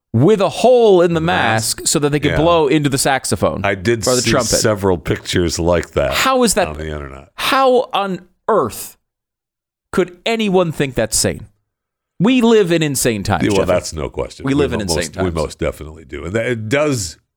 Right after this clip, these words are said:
Speaker 2: seem like putting a hole in the mask to blow your wind instrument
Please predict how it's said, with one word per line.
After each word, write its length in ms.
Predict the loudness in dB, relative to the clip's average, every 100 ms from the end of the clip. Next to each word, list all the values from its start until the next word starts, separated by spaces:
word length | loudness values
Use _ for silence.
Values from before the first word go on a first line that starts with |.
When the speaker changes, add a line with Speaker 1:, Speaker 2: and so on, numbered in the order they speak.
| _ _ _ -8
Speaker 2:
seem 800 | -4 0 0 2 2 0 -2 -4
like 420 | 0 2 0 -4
putting 400 | 2 4 4 4
a 140 | 0
hole 560 | -2 -4 -2 2 2 2
in 80 | 0
the 140 | -2
mask 600 | -2 2 2 0 -6 -10 -6
to 120 | -4
blow 300 | 2 2 4
your 220 | 2 2
wind 300 | 2 0 -2
instrument 680 | -8 -8 -4 -4 -2 -6